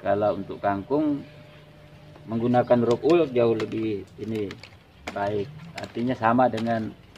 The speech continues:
proses untuk sawi ditumbuhkan dulu kalau di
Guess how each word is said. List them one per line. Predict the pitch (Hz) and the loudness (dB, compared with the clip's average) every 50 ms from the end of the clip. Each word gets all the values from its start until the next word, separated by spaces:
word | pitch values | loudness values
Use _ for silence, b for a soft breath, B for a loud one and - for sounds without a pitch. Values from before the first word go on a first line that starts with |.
| - - | -20 -14
proses | - - 120 135 139 - - 175 151 - - - - - - - - - - _ - - - - - - - | -8 -2 -2 -2 -2 0 0 -2 -2 -2 -6 -12 -20 -20 -20 -20 -20 -20 -20 _ -20 -20 -20 -20 -20 -16 -8
untuk | 127 123 120 113 135 - | -4 -4 -2 -2 -4 -2
sawi | - 120 110 104 104 113 120 131 151 175 185 170 - - - | 2 4 4 4 4 2 2 2 2 0 0 -2 -8 -10 -6
ditumbuhkan | 110 113 113 - 117 113 110 107 - - - 110 | -6 -6 -4 -2 -2 -2 -2 -2 -4 -4 -4 -2
dulu | 104 104 104 107 117 135 156 - | -2 -2 -2 0 -2 -2 -2 -2
kalau | - 117 110 101 | -2 -2 -2 -2
di | 98 101 101 98 | -2 -2 -2 -4